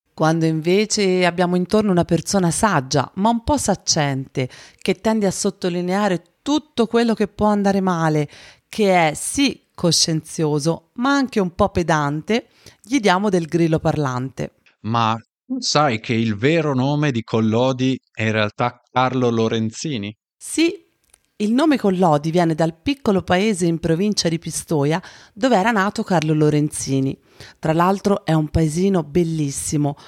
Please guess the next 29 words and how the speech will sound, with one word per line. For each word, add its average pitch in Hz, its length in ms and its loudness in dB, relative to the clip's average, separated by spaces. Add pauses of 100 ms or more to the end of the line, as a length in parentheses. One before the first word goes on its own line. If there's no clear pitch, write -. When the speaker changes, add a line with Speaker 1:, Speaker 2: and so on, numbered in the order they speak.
(160)
Speaker 1:
molto 208 680 2
arroccato, 151 920 -2 (380)
ai 185 160 2
piedi 151 280 2
del 202 220 -4
quale 226 320 -2
c'è - 140 0
il 160 100 -4
parco 156 380 -2
dedicato 151 440 0
a 139 60 0
Pinocchio. 139 960 -4
Speaker 2:
Senti, 113 580 0 (100)
visto 160 680 2
che 143 100 -2
siamo 139 280 2
in 123 180 2
tema 135 300 0
di 117 100 -4
favole, 101 600 -4 (400)
vorrei - 220 -4
citare 147 380 0
uno 123 160 2
scrittore 127 640 -4
per 113 160 -2
bambini 127 680 0
a - 280 -18
cui 185 220 0
m-, 135 100 0